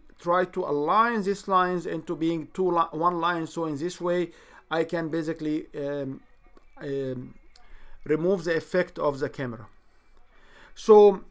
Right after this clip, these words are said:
image taking from the same, uh, center of projection using a homography, and, um, it's the same, uh, concept we had it before into the, um,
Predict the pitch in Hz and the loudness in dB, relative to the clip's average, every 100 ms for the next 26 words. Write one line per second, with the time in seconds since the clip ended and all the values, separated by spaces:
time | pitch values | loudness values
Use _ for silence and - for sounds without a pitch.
0 | - 247 311 - 285 294 285 240 202 175 | 2 4 4 2 -2 0 -2 0 -2 -2
1 | - 208 233 226 202 175 165 - 214 214 | 2 4 4 2 0 0 0 0 0 0
2 | 190 - 165 160 196 - 214 185 196 190 | -2 0 -2 0 -2 0 0 2 0 0
3 | 185 - 147 180 175 160 170 220 226 - | -2 -4 -4 -4 0 2 2 0 -4 -8
4 | - - - - - - 165 165 160 156 | -20 -20 -20 -12 -12 -6 -2 -2 -2 2
5 | 160 156 160 - 175 - 170 165 - 226 | 4 4 0 -6 -10 -8 -8 -4 2 2
6 | 254 226 185 160 151 - 175 180 180 170 | 2 0 0 -2 -2 0 0 0 -4 -8
7 | - 160 151 165 147 147 - 156 160 - | -4 -4 -2 -2 -2 -8 -2 0 0 -2
8 | 151 156 139 139 135 131 - - _ - | -8 -6 -4 -4 -4 -8 -14 -20 _ -20
9 | - 143 127 123 123 123 123 | -16 -12 -10 -10 -12 -12 -14